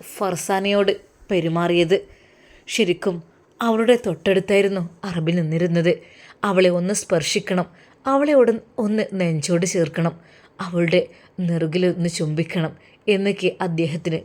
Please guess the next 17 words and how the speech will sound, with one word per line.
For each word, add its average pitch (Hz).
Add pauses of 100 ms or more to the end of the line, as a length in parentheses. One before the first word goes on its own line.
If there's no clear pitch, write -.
(140)
തോന്നി 170
തുടങ്ങി. 165 (220)
പക്ഷേ - (640)
ആയിട്ടില്ല, 165 (540)
സമയമായിട്ടില്ല. 175 (520)
അതിനൊന്നും, 170 (560)
ഇൻഷാ 190
അല്ലാ, 180 (540)
അതിനൊക്കെയുള്ള 170
ഭാഗ്യം 180
തനിക്ക് 175
ലഭിക്കും 160 (480)
എന്ന് 269
അറബിക്ക് 170 (440)
മനസ്സിലായി. 170 (680)
അവൾ 240
വീണ്ടും 175